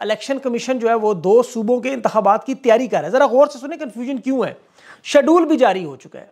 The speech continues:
अमला भी बुला लिया है, पोलिंग स्टाफ की तरबियत का अमल भी शुरू हो गया, मतलब इलेक्शन का माहौल बन रहा है। अब ज़रा दूसरी तरफ देखें, ज़रा इसे गौर से सुने। कौमी असम्बली का स्पीकर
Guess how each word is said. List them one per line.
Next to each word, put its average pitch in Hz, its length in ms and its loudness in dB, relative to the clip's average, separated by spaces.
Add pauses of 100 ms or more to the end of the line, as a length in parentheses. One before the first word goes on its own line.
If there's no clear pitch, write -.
अमला 302 280 4
भी 302 100 -2
बुला 196 260 2
लिया 139 240 -12
है, - 100 -20 (360)
पोलिंग 320 300 2
स्टाफ 247 400 -2
की 302 100 -8
तरबियत 269 420 -4
का 285 100 2
अमल 320 320 0
भी 330 80 0
शुरू 208 200 -8
हो 151 120 -6
गया, - 120 -20 (100)
मतलब 175 320 -8 (360)
इलेक्शन 175 220 -6
का 226 100 0
माहौल 247 220 6
बन 294 120 0
रहा 254 100 -6
है। 240 80 -14 (320)
अब 220 120 0
ज़रा 277 160 4
दूसरी 247 300 -6
तरफ 254 160 -2
देखें, 247 240 -8 (460)
ज़रा 220 320 4
इसे 214 180 -4
गौर 202 180 0
से 214 100 -10
सुने। 202 120 -8 (540)
कौमी 330 240 4
असम्बली 294 400 -2
का 262 160 2
स्पीकर 233 460 -4